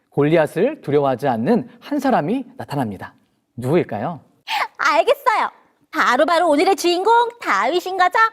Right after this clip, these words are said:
Speaker 1: 역시 소리 대단한데요. 바로 다윗이에요. 성경학자들은 다윗이 당시에 스무 살도 안 된 청소년이었을 거라고 말합니다. 그러니 어쩌면 키도 아직 다 크지 않고 힘도 그렇게 세지는 않았을 거예요.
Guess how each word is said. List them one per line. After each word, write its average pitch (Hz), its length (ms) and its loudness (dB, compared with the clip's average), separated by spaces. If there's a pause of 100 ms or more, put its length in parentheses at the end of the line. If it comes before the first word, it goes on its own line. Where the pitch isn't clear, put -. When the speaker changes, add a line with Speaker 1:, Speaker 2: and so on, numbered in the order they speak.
(680)
Speaker 1:
역시 123 480 -2
소리 202 600 0
대단한데요. 147 680 -4 (400)
바로 160 440 0 (240)
다윗이에요. 104 560 -4 (680)
성경학자들은 240 1000 0
다윗이 135 380 -2
당시에 135 540 -2 (220)
스무 302 320 0
살도 262 360 2
안 131 220 -2
된 175 220 2
청소년이었을 262 720 0
거라고 135 360 -2
말합니다. 117 520 -4 (320)
그러니 208 240 2
어쩌면 190 540 0 (260)
키도 320 280 4
아직 208 260 2
다 151 120 -8
크지 269 260 -2
않고 175 560 -2 (160)
힘도 294 460 2
그렇게 156 360 0
세지는 262 420 0
않았을 131 320 -4
거예요. 98 300 -8